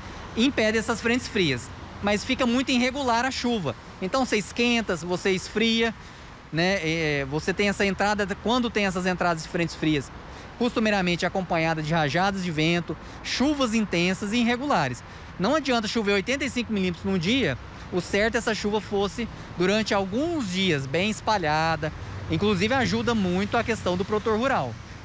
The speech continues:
né? Nós estávamos aí semana passada com sol, né, calor, pessoal, todo mundo reclamando do calor,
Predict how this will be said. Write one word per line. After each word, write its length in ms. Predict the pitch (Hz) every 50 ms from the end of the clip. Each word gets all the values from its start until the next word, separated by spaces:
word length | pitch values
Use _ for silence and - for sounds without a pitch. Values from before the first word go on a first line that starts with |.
| -
né? 120 | 131 135 143
Nós 140 | 147 156 151
estávamos 260 | - 170 165 165 160
aí 120 | 170 165 156
semana 260 | - 175 165 160 160
passada 380 | - 175 156 - 170 156 151
com 280 | 151 - 165 156 143 123 - - - - - - - - - - - -
sol, 400 | - 165 165 160 175 220 277 - - - - - - - - - -
né, 160 | 156 160 175
calor, 680 | - - 208 208 196 175 180 175 170 180 190 214 254 262 - - -
pessoal, 280 | 160 160 147 175 156 151
todo 240 | 147 - 208 202 196
mundo 140 | 196 190
reclamando 480 | 196 185 165 170 160 156 151 151 151 170
do 40 | 160
calor, 380 | 196 190 185 175 175 190 220